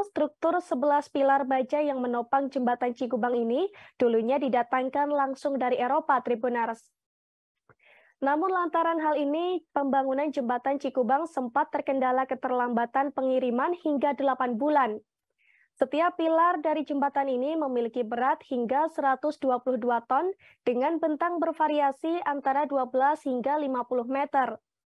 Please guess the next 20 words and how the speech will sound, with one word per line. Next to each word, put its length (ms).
Pada 240
masing-masing 720
pilar 480
jembatan 480
berkode 560
B 80
H 240
lima 240
satu 320
tiga 400
terdapat 640
tangga 400
kontrol 480
yang 160
digunakan 560
petugas 640
untuk 320
mengecek 560
kondisi 480
rel 320